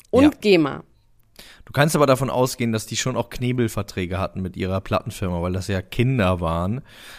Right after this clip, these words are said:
Speaker 2: Und ich glaube auch, dass die Songs ja teilweise auch nicht von denen selber geschrieben waren oder von anderen mitgeschrieben waren. Das heißt, dass an der, da, das muss ich mal nachforschen, da lehne ich mich vielleicht aus dem Fenster. Vielleicht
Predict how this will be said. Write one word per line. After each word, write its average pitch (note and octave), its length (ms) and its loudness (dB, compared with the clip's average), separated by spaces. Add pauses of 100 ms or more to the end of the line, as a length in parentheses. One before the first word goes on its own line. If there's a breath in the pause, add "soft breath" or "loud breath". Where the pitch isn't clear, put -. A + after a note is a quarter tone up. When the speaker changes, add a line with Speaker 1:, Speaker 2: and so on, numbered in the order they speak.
Speaker 2:
Und A#2 140 -2
ich A2 100 -4
glaube B2 220 6
auch, B2+ 120 2
dass - 180 -4
die A#2 120 -10
Songs B2+ 320 0
ja A2+ 80 0
teilweise A2+ 340 0
auch D#2 80 -2
nicht A#2+ 140 -4
von A2 160 -4
denen A2+ 280 0
selber A2 280 0
geschrieben C#3+ 640 -4
waren C3+ 340 2
oder G#2 180 -2
von - 160 -6
anderen G#2+ 300 -4
mitgeschrieben B2+ 600 -6
waren. A2 240 -2
Das G#2 200 -8
heißt, G2+ 360 -2 (340 loud breath)
dass - 180 -6
an G2 240 -4
der, A2+ 460 2 (140)
da, G#2+ 100 -2
das G#2 320 -6
muss A#2+ 160 -2
ich G#2 100 -8
mal G#2 100 0
nachforschen, G2+ 960 -2
da G2+ 120 0
lehne A2 240 0
ich A2 60 -2
mich G#2+ 200 -6
vielleicht G#2+ 420 -4
aus G#2 200 -6
dem G2 120 -4
Fenster. G#2+ 500 -4
Vielleicht G2+ 260 -4